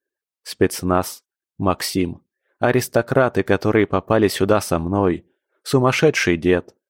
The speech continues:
которого мы не так давно нашли, трясущийся от страха студент. Все были здесь.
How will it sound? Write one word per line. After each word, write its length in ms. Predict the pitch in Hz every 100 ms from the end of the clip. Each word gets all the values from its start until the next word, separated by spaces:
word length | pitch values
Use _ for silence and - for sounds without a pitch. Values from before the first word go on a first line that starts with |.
| _ -
которого 520 | 104 - 95 92 92
мы 140 | 95
не 100 | 92
так 240 | 92 95 92
давно 320 | 90 87 92
нашли, 580 | 90 - - 90 87 - _ _ _ _
трясущийся 720 | - 101 - 101 - 95 -
от 80 | 92
страха 340 | - 101 101 101
студент. 640 | - 98 90 98 80 - _ _ _ -
Все 320 | - 127 104
были 260 | 85 82 90
здесь. 520 | 95 113 80 -